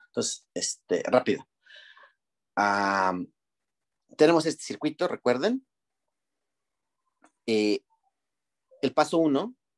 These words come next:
es escribir la fórmula. Paso dos es dibujarlo en cero menos.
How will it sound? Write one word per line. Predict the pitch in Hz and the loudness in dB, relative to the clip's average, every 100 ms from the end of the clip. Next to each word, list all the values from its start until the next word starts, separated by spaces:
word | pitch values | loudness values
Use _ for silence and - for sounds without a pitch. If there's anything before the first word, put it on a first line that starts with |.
| _ _ _ _ | _ _ _ _
es | 117 110 | -8 -8
escribir | - 104 104 | -8 -6 -4
la | 101 | -2
fórmula. | 196 170 143 147 226 - _ _ _ _ _ 508 508 508 _ _ _ _ - _ _ _ _ _ | -2 0 0 0 -4 -12 _ _ _ _ _ _ _ _ _ _ _ _ -20 _ _ _ _ _
Paso | - 135 156 | -2 0 2
dos | 143 139 151 | 2 2 0
es | 135 | -4
dibujarlo | 117 101 127 127 - | -6 -4 -2 -2 -2
en | 104 | -8
cero | - 113 | -2 0
menos. | 160 156 131 202 - | 2 2 0 -4 -16